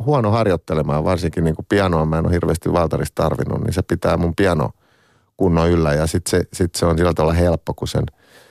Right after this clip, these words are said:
se on semmonen tunti puolitoista a-, arkiaamuisin ja sitten mä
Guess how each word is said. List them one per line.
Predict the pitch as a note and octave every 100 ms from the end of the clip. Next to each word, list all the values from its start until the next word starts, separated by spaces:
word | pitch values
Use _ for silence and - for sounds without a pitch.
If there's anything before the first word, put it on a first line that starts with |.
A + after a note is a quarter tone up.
| _ _ _ _ _
se | E2+
on | D#2+
semmonen | D#2+ E2 D#2+
tunti | D2+ F#2+ E2
puolitoista | - F2+ E2 D#2 D2+ - -
a-, | F2 E2 G#1+ G#1+ G1+
arkiaamuisin | F2+ E2 - D#2+ D2 D#2 D2+ D2
ja | D2
sitten | D2+ - D#2
mä | D2